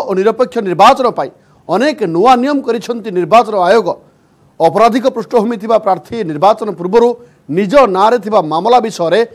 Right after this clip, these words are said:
ତିନି ଥର ବିଜ୍ଞାପନ ଦେବାକୁ କୁହାଯାଇଛି, ଯାହାଦ୍ୱାରା ନିଜର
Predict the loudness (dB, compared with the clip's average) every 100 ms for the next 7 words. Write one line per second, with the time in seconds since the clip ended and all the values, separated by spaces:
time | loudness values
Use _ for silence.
0 | _ _ _ -4 2 4 2 0 -6 -8
1 | _ _ _ -8 -4 0 2 2 0 2
2 | 2 0 -6 0 0 0 -6 -12 -18 _
3 | _ _ _ _ _ -2 2 4 4 2
4 | 2 0